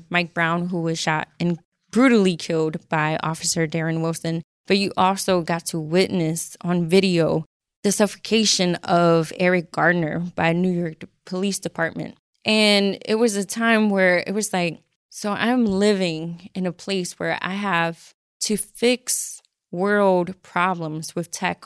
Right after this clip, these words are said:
all the time, but we're never addressing police brutality. We're never addressing the conditions of people who are criminalized for being poor. And as someone who, again, like, I was arrested in high school time after time for being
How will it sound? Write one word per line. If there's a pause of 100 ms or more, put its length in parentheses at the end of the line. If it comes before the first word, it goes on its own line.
all
the
time, (320)
but
we're
never
addressing
police
brutality.
We're
never
addressing (360)
the
conditions
of (240)
people
who
are
criminalized
for
being
poor. (240)
And
as
someone
who,
again,
like,
I
was
arrested
in
high
school
time
after
time
for
being